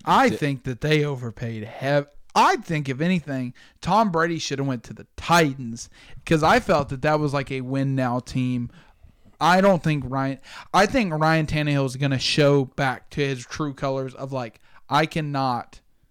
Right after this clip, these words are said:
Speaker 1: be the so-, he's a Jimmy G type player of if the so-, if the sole brunt of, like, success rests on Jimmy G, he's gonna crack.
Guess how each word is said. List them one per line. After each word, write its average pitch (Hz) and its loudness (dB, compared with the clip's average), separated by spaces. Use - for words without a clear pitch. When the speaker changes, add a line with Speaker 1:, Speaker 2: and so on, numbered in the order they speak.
Speaker 1:
be 160 0
the 147 -4
so-, - -2
he's 214 4
a 214 2
Jimmy 190 2
G 156 -2
type 151 2
player 151 2
of 139 2
if 165 2
the 156 2
so-, 175 2
if 160 -6
the 156 0
sole 196 4
brunt 151 2
of, 135 0
like, 123 -6
success 143 -2
rests 139 -2
on 143 -2
Jimmy 139 -2
G, 139 -4
he's 135 -8
gonna 131 -6
crack. 120 -6